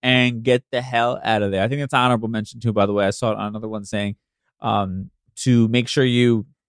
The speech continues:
set a, a boundary as far as time goes. Like, I'm, you know, plan, you can plan out, "Okay, we're only gonna spend two hours here,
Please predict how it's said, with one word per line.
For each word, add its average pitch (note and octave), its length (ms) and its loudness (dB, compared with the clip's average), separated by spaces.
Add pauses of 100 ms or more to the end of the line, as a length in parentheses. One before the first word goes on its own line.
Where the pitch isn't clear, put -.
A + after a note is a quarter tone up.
(440)
set D3 340 4
a, B2+ 500 2
a - 20 4
boundary C3 460 0
as A#2+ 120 -4
far B2 160 0
as A#2 120 -2
time C3 420 -6
goes. F#2 340 -2
Like, G2+ 220 -2
I'm, B2+ 400 -6
you B2+ 140 -8
know, A2 160 -2
plan, D3+ 360 -4
you D3+ 80 0
can D#3 120 -4
plan D3 260 -2
out, C#3 180 2
"Okay, C#3+ 180 0
we're C#3+ 120 0
only D3 120 -4
gonna C#3+ 100 -2
spend C3+ 340 -6
two D3+ 260 -2
hours C3 460 2
here, A2+ 300 0